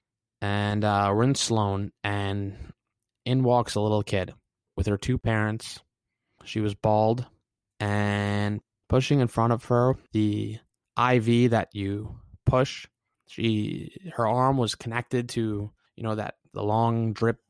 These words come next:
I V machine, and her arm was connected to the long drip I V machine.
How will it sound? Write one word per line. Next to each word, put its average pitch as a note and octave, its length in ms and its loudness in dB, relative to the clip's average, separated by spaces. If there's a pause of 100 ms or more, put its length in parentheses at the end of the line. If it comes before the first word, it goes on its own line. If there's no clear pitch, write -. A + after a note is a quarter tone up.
I A2 200 -4
V A2 180 -2
machine, A2+ 640 -6 (640)
and G#2+ 1080 -2 (380)
her B2+ 120 -2
arm C3 200 4
was C#3+ 140 6
connected A2 500 2
to G#2+ 300 4
the G2 420 -2 (460)
long A#2 640 2 (360)
drip A2 380 2 (120)
I A2 180 2
V A2+ 160 4
machine. G#2+ 580 0